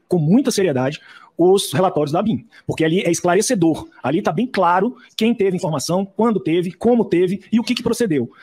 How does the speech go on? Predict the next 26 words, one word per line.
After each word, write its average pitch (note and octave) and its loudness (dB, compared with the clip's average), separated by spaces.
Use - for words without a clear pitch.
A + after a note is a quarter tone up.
Quando D#4 0
os B3+ -4
senhores B3+ 0
lerem G3+ 0
os F3 -2
relatórios F3+ -2
da C4+ -2
bim, F#3+ -4
os - -12
senhores F#3+ 0
vão B3+ 2
ver F#3+ -2
que - -2
as E3 -2
informações A#3+ 0
foram B3 2
passadas A3 -2
pra G#3+ -2
esse F#3+ -6
grupo, E3+ -2
ci-, G#3+ -4
é, F3 2
é, C#3 -2
cisp, G3+ -2
D F3+ 0
F, A#3 -2